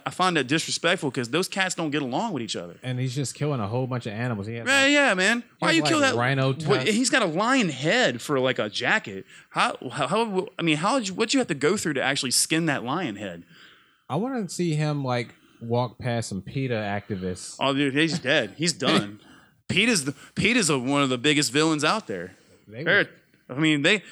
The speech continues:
Speaker 1: they, they find him. They fuck kill him where he stands.
Speaker 2: I wonder if that, has that ever been a thing, a scenario that Kraven the Hunter has been in? That would be a, a hilarious scenario.
Speaker 1: It, it would be
Speaker 2: Kraven
Speaker 1: something
Speaker 2: versus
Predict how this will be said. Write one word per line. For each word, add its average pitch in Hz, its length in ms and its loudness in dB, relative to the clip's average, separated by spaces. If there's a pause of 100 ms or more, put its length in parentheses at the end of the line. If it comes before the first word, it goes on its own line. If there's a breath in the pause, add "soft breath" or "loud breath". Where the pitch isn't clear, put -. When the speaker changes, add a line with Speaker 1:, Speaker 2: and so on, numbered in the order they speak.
(140 loud breath)
Speaker 1:
they, 175 120 2
they 165 200 2
find 170 320 2
him. 185 200 2
They 156 140 2
fuck 120 240 -4
kill 156 220 0
him 170 180 -2
where 143 120 0
he 156 100 -2
stands. 147 500 -6
Speaker 2:
I 127 60 0
wonder 196 220 0
if 156 80 0
that, 160 200 -2
has 143 260 -4
that 160 160 -2
ever 156 240 -2
been 139 240 -2
a 131 80 0
thing, 127 380 -4
a 107 60 -2
scenario 117 520 -2
that 104 240 -6
Kraven 113 240 -4
the 101 60 -8
Hunter 104 260 -6
has 95 100 -8
been 104 220 -8
in? 85 160 -10
That 101 120 -8
would 117 140 -8
be 107 120 -6
a, 92 300 -6
a 101 80 -10
hilarious 101 500 -2
scenario. 87 600 -4
Speaker 1:
It, 160 260 0
it 156 120 0
would 135 140 4
be 127 80 4
Speaker 2:
Kraven 127 120 2
Speaker 1:
something 117 260 2
Speaker 2:
versus 113 340 -2